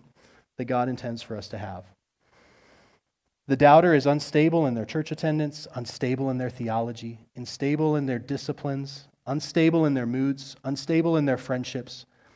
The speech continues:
unstable in their commitments, unstable in their service to others, flighty, temperamental, unreliable,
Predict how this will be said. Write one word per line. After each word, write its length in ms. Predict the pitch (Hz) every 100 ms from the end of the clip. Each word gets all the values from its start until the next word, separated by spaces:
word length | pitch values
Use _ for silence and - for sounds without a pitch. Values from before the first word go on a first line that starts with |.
| _ -
unstable 540 | 139 - 165 185 190
in 80 | 165
their 120 | 147
commitments, 800 | 147 113 127 147 170 180 - - _ _ _ _ _ _ _ -
unstable 540 | 156 156 - 170 175 156
in 80 |
their 100 | 123
service 480 | - - 147 147 147
to 140 | 131 127
others, 480 | 139 139 135 - - _ -
flighty, 560 | - 160 170 175 175
temperamental, 800 | 160 151 - 120 147 160 165 160
unreliable, 760 | 127 127 131 139 127 101 92